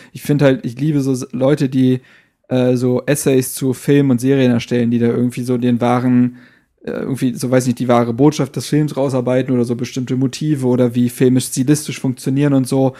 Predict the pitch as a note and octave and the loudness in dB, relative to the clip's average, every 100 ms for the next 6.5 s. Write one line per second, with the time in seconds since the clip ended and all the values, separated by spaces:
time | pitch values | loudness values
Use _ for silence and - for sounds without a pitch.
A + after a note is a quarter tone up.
0 | - - A#2+ B2 C#3 C3+ A#2+ C#3 C#3 C3 | -12 -2 0 2 2 0 0 0 2 2
1 | B2+ C3+ B2+ B2 - C3 C3 C#3+ - C3+ | 0 -2 0 0 -2 -4 -4 -6 -6 -6
2 | - C3+ C3 C3 - - _ - A#2 A2+ | -2 0 2 0 -6 -20 _ -2 0 2
3 | A2+ A#2+ A#2+ A#2 _ _ _ _ - A2 | 2 4 2 0 _ _ _ _ -12 -6
4 | A#2 A2+ A2+ - A#2+ B2+ B2 A#2+ A#2+ B2 | -2 -2 -4 -6 -6 0 0 0 0 0
5 | B2+ B2 A#2+ A#2+ A2+ A2+ A#2+ B2+ A#2+ A#2+ | 0 0 0 0 2 2 0 0 0 0
6 | A#2 A#2+ B2+ B2+ B2 | -2 0 2 2 0